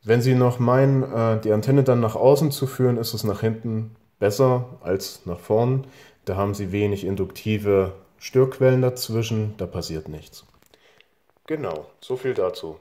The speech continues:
Wenn Sie frei-, weitere Fragen haben, würde ich wiederum mit einer Videoantwort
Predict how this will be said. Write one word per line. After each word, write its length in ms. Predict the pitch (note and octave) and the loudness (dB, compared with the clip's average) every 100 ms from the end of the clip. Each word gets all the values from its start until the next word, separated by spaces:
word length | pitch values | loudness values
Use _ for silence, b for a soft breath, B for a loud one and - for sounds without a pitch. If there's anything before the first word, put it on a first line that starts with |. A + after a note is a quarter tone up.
| _ | _
Wenn 120 | F#2+ | -8
Sie 140 | G#2+ B2+ | -8 -2
frei-, 340 | C3 B2+ A#2+ | 2 2 4
weitere 320 | C3+ E3 C#3+ | 4 6 4
Fragen 460 | - - B2 D3 C3 | 0 4 6 6 4
haben, 300 | B2 A#2+ G2+ | 2 2 0
würde 180 | A2 A2 | 0 -2
ich 120 | G#2 | -2
wiederum 520 | G#2+ A2 G2 G2 G2 B B B - | 0 2 2 2 -2 B B B -6
mit 160 | G2 | 0
einer 300 | G2 G2+ F2+ | 2 2 0
Videoantwort 1000 | G2 G#2 G2+ F2 F#2 F2+ E2+ E2+ E2+ - | -2 0 2 2 -2 -4 0 0 -2 -10